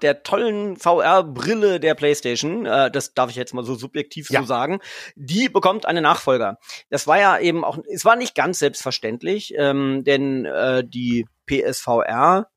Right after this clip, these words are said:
Speaker 1: hauptsächlich ja für die, äh, für die P S vier-Familie, hatte sich anständig verkauft, aber eben nicht exzellent. Ich glaub, die haben, warte mal, sie hatten vor ein paar Monaten hatten sie, glaub ich, irgendwie nochmal neue Zahlen. Ich glaube, so grob um die fünf Millionen Stück haben die weltweit verkauft.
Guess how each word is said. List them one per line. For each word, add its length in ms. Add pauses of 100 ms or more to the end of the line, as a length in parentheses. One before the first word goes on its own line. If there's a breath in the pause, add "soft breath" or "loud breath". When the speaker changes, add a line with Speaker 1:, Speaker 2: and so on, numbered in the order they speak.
Speaker 1:
hauptsächlich 460
ja 100
für 220
die, 260
äh, 240
für 140
die 120
P 140
S 140
vier-Familie, 760 (520 loud breath)
hatte 240
sich 260
anständig 460
verkauft, 480
aber 180
eben 220
nicht 180
exzellent. 840 (280 loud breath)
Ich 120
glaub, 280
die 140
haben, 340
warte 200
mal, 100
sie 140
hatten 420 (260)
vor 200
ein 80
paar 180
Monaten 800
hatten 180
sie, 140
glaub 260
ich, 60
irgendwie 240
nochmal 180
neue 220
Zahlen. 360 (220 loud breath)
Ich 140
glaube, 180
so 140
grob 260
um 180
die 120
fünf 340
Millionen 480
Stück 300
haben 100
die 140
weltweit 340
verkauft. 560